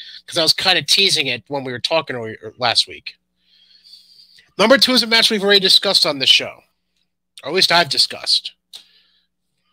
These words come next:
N E F W in May of twenty thirteen, I believe it was. Um,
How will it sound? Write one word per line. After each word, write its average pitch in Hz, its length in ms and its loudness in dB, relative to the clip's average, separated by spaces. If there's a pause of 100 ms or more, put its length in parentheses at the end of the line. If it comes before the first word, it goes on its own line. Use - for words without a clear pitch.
(180)
N 190 180 0
E 208 120 4
F - 160 -4
W 180 420 0
in 165 120 -4
May 165 180 2
of 147 100 -6
twenty 165 300 -6
thirteen, 143 400 -10
I 117 80 -6
believe 107 240 -16
it 101 100 -16
was. 76 460 -8 (2000)
Um, 117 760 0